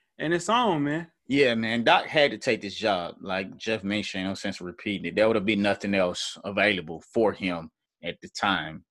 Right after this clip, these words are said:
Speaker 2: He, he's getting older, so he doesn't have time to sit there and, and deal with the babies and rebuild through the draft. He's not trying to do that. And he'll be the coach that can get through to Joel Embiid. He will listen more to Doc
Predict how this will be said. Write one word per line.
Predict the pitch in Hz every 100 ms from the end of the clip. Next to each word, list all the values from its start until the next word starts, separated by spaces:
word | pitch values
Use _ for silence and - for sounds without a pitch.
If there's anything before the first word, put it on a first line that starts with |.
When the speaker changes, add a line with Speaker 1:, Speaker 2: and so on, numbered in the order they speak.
| -
Speaker 2:
He, | 98 -
he's | 113 104 98
getting | 117 120 110
older, | 104 110 117 113 110 107 - _ _
so | - 98
he | 120
doesn't | 120 110
have | 107 95
time | - 110 98
to | 90
sit | - 107 -
there | 104 85
and, | 95 90
and | - 95 82
deal | 101 104
with | 98 87
the |
babies | 87 95 98 92 90
and | 90
rebuild | 92 104 85 101 101 101
through | 98
the | 87
draft. | 82 90 90 80 - _
He's | 95 98
not | 101 101
trying | 98 87
to | 85
do | 87
that. | 78 76 - _ _ _ _
And | 113 110
he'll | 135 160 156
be | 123
the | 117 113
coach | - 113 110
that | - 107
can | 110 95
get | 120 113 -
through | 127 139 139 110 _ _ _ -
to | 135 120
Joel | 101 110 113 110
Embiid. | 104 92 87 110 82 -
He | _ 151
will | 156 123
listen | 107 131 123 117
more | 101 107 98
to |
Doc | 87 - 98 87